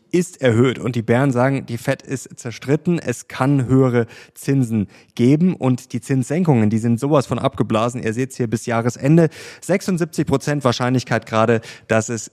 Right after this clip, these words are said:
keine Zinssenkungen gibt. Der Inflationsdruck, der ist so richtig in der Pipeline. Am Freitag gab's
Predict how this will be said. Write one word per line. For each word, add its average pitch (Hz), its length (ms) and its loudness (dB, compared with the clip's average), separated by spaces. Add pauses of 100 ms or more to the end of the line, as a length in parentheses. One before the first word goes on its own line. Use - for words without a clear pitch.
keine 104 540 0 (140)
Zinssenkungen 104 1300 -4
gibt. - 320 -20 (160)
Der 135 180 2
Inflationsdruck, 147 800 0
der 135 160 4
ist - 80 -10
so 139 80 -2
richtig 151 280 0
in 151 60 -4
der 147 80 4
Pipeline. 147 460 0
Am 113 80 -2
Freitag 135 340 0
gab's 127 260 0